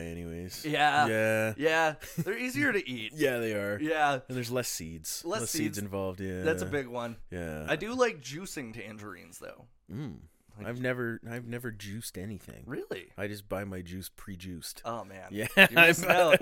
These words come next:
Speaker 1: <laughs> I buy my pre-juice.
Speaker 2: You know what's weird, though, is I actually think, like, it's, it's way sweeter drinking,
Speaker 1: Mm.
Speaker 2: like, like, juiced juice.
Speaker 1: Yeah, really?
Speaker 2: Yeah.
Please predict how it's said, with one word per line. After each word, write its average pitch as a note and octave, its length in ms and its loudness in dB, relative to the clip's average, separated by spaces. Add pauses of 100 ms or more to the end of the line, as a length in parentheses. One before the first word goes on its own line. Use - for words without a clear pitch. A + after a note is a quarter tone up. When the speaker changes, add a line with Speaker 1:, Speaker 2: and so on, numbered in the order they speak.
(120)
Speaker 1:
<laughs> F#3 140 12
I E3+ 60 10
buy E3 260 8
my E3+ 160 8
pre-juice. C#3+ 760 -2
Speaker 2:
You E3+ 100 0
know A3 80 0
what's C4 140 -4
weird, G3 240 -4
though, F3 120 2
is C3+ 100 -6
I D3 120 0
actually F3+ 240 -4
think, F#3 180 -6
like, D3 220 -2
it's, C#3 280 -8
it's - 280 -6 (160)
way C#3+ 280 0
sweeter A2+ 880 -8 (460)
drinking, B2 460 -4
Speaker 1:
Mm. A2 40 -10
Speaker 2:
like, G2+ 380 -12
like, G#2+ 280 -8 (140)
juiced A#2 540 -12
juice. G#2+ 560 -16
Speaker 1:
Yeah, A2+ 340 -4 (260)
really? A2+ 280 -8 (160)
Speaker 2:
Yeah. G#2+ 260 -10